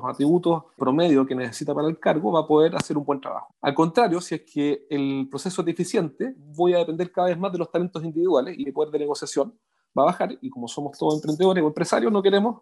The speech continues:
depender, o, o somos gerentes, no queremos depender del talento individual de nuestros miembros del equipo, porque básicamente eso no nos da la tranquilidad de poder tomar decisiones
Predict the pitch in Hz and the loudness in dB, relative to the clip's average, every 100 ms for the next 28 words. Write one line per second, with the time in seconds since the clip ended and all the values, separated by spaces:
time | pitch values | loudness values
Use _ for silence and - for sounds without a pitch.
0 | - 151 160 170 240 160 139 123 160 - | 0 2 4 4 4 4 0 -4 -8 -4
1 | 170 214 190 165 160 185 185 170 165 160 | -4 -4 -4 -6 -4 -4 -4 -4 -6 -2
2 | 190 190 165 160 156 165 175 165 156 151 | -4 -4 -4 -4 -2 -4 -2 -6 -2 2
3 | 185 165 160 - 151 160 165 175 185 190 | 2 0 -6 -8 -10 -8 -8 -4 -4 -2
4 | 180 165 - 143 143 160 156 147 147 - | -2 -2 -2 0 0 0 0 0 -6 -14
5 | 170 _ _ - 135 156 139 135 143 135 | -14 _ _ -12 -8 -6 -6 -4 -4 -4
6 | 131 123 - 113 113 147 185 151 123 120 | -8 -10 -6 -2 -2 -4 -8 -8 -6 -4
7 | 127 - 120 123 117 113 - 123 131 | -4 -2 -2 -2 -4 -6 -4 -4 -4